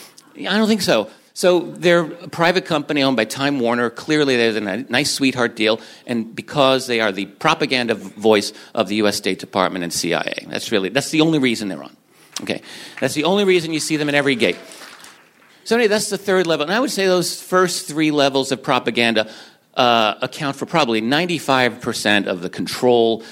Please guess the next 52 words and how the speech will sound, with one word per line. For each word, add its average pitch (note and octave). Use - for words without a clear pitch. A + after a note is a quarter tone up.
mechanisms G#2+
in E2+
place C#3
to -
keep -
you A2+
in G#2
your F#2+
place. -
Most D#3+
probably. G2
But F3
then, A3
every A3
now G3
and E3+
then, D#3+
you C#3
need C#3
a A#2+
little B2+
bit A2
more G2+
something. F2
And A#2
that's C#3
when C#3+
we're C3+
talking B2+
about G2
psyops, C3+
psychological A2
operations, A2+
covert A#2
ops, A2+
color E3
revolutions, D#3
regime C3+
change, C#3+
down C3
to G#2+
the G2+
shock D#3+
doctrine C#3
type C3
of B2
events. B2
If G#2+
anyone's A2+
read G#2
Naomi G#2+
Klein, A#2+